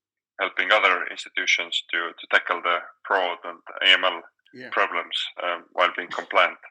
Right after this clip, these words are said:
Speaker 2: And what does Salv actually do?
Speaker 1: Well, we are, um,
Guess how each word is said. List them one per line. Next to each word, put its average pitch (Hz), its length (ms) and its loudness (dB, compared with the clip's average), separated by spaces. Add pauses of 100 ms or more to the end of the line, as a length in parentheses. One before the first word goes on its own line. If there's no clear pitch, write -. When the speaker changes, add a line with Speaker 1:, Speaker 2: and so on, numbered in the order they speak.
(480)
Speaker 2:
And 127 100 -12
what 156 140 -8
does 165 100 -10
Salv 165 320 -6
actually 151 320 -12
do? 123 180 -14 (1800)
Speaker 1:
Well, 165 240 0
we 170 140 2
are, 156 380 0
um, 139 100 -6